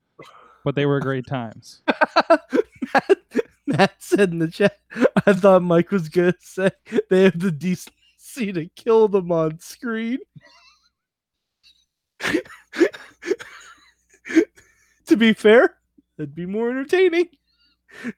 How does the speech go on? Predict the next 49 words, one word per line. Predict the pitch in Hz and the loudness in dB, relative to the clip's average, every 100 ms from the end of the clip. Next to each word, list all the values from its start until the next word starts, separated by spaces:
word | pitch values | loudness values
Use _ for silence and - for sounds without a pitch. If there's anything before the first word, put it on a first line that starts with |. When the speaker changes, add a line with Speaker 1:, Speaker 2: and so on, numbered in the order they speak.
| _ - - _ - | _ -20 -20 _ -2
Speaker 2:
Honestly, | 220 247 277 427 370 - - | 2 2 2 0 0 -2 -2
if | 214 180 | -2 2
Retribution, | 403 - 285 214 285 - | 0 0 -4 0 -2 0
if | 208 | -2
they | 180 302 | 0 -2
wanted | 320 359 | -2 -6
to | 320 | -6
make | 208 220 185 | -6 -6 -4
Retribution | 196 196 170 190 185 | -6 -6 -12 -12 -10
a | 165 | -10
real | 151 165 | -6 -6
thing, | 156 170 196 - - | -6 -8 -8 -14 -4
Retribution | 208 302 254 269 - | -2 -2 -4 -6 -6
should | 214 185 | -4 -2
have | 165 | -2
destroyed | 143 - 175 160 147 | -6 -8 -4 -4 -4
every | 156 147 156 | -6 -4 -4
fucking | - 151 - 139 | -6 -8 -8 -10
legend | 131 131 127 | -8 -8 -8
that | 123 | -12
was | 120 120 | -12 -12
on | 113 | -14
T | - 117 | -14 -18
V | 110 110 | -16 -16
tonight. | 110 104 107 _ - | -18 -20 -20 _ -16
Speaker 1:
There | 117 | -12
you | 120 | -8
go. | 151 127 - | -8 -8 -6
There | 170 180 | -4 -2
you | |
go. | 170 147 - | -2 -2 -4
All | 226 | 0
Speaker 2:
In, | 240 | 4
Speaker 1:
right. | 226 - | 4 4
Speaker 2:
in | 247 | 2
fact, | 311 339 - _ _ | 2 2 0 _ _
someone | - - 302 370 165 117 107 | -6 0 0 2 -4 -4 -16
should | - 180 | -6 -4
have | 156 | -4
destroyed | 135 147 170 151 147 | -12 -12 -6 -6 -4
every | 156 143 | -8 -8
legend | 143 139 131 139 | -8 -8 -10 -12
that | |
was | 131 131 | -12 -10
on | 131 | -12
T | 123 127 | -12 -12
V | 123 | -12
tonight. | 120 127 131 | -10 -10 -2
Anyone. | 320 381 156 | 0 0 -4